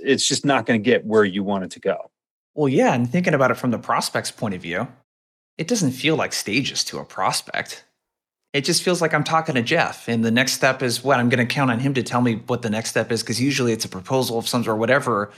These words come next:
Speaker 2: You gotta guide them through that process.
Speaker 1: Yep. And that, that's so easily forgotten. And that's one of the problems with the segmentation and over-segmentation. And segmentation has a place, clearly. If it didn't work, we wouldn't still be talking about it. But it, I still don't think it works in as many places as some people think it works.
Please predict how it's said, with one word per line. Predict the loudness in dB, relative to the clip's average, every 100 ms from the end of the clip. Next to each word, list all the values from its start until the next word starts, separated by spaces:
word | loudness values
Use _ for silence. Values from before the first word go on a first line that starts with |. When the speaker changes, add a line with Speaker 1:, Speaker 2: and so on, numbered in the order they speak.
| -20 -20 -20 _
Speaker 2:
You | 0
gotta | 4 2
guide | 2 0 0
them | 0 -4
through | -4 -4
that | -6 -6
process. | -6 -4 -6 -6 -8 -12 -16 -20 _ _
Speaker 1:
Yep. | 2 2
And | 4
that, | 2 6
that's | 4 4
so | 4 4 6
easily | 4 6 4
forgotten. | 4 2 2 2 2
And | 2
that's | 0 -2 _
one | 2 4
of | 4
the |
problems | 4 4 4 2 4
with | 2 2 -4 -4
the | 0
segmentation | 2 2 2 4 4 4 2
and | 4
over-segmentation. | 4 4 4 2 0 0 0 0 2 -4 -6 -6
And | -2 -2 -2
segmentation | 0 4 6 6 4 6
has | 6 4
a | 4
place, | 4 4 4
clearly. | 6 6 6 2 0
If | 2 4
it |
didn't | 4 6 8
work, | 8 6 4
we | 6 8
wouldn't | 8 6
still | 4
be | 4 6
talking | 6 6 4
about | 4 4
it. | 4
But | 4
it, | 4 4
I | 4 4
still | 6 6
don't | 6
think | 4 6
it | 8
works | 8 6 4
in |
as | 4
many | 4 4
places | 4 4 4 4 2
as | 4 4 4
some | 2
people | 0 0 0
think | 0 -4
it | 2
works. | 4 4 2